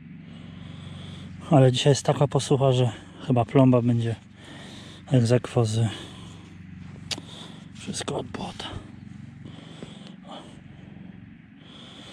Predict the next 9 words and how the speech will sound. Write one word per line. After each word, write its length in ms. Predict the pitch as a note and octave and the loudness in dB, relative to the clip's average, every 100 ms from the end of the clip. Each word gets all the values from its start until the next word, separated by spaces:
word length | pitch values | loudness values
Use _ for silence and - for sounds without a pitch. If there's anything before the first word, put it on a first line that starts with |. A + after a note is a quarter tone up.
| - - - | -20 -20 -2
Plomba 320 | - C3 A#2+ B2 | 6 6 8 4
zajmie 340 | B2+ B2 D#3+ | 4 6 4
ex 160 | C#3 C#3 | 4 0
aequo 220 | C3+ C#3 | -2 -2
pierwsze 320 | C#3+ C3 C#3 | 0 2 4
miejsce 300 | C3 - B2 | 4 4 0
z 60 | A#2+ | 2
łyżką, 300 | A#2+ - G2+ | 2 0 -4
także 320 | G#2+ G#2+ | -2 -2